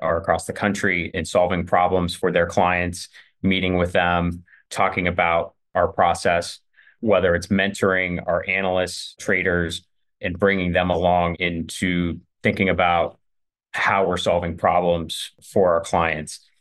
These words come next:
That's really, I think, how it's evolved, and just working with so many more people,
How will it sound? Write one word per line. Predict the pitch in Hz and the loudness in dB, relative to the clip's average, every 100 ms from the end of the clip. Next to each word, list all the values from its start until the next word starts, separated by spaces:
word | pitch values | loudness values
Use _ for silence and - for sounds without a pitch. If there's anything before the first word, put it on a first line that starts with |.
| _ | _
That's | 101 113 - | 0 0 -2
really, | 110 101 92 | 0 2 4
I | 87 | 0
think, | 87 90 85 - | 0 -6 -8 -2
how | 107 95 | 0 0
it's | 90 | 0
evolved, | 87 92 87 87 | 0 2 2 0
and | 92 82 | -2 -4
just | 95 - | -6 -2
working | 98 101 104 | 0 2 2
with | 90 80 | 2 -2
so | - 95 | -2 0
many | 92 92 | 0 0
more | 87 87 | 2 0
people, | - 95 92 110 117 | 0 0 2 2 0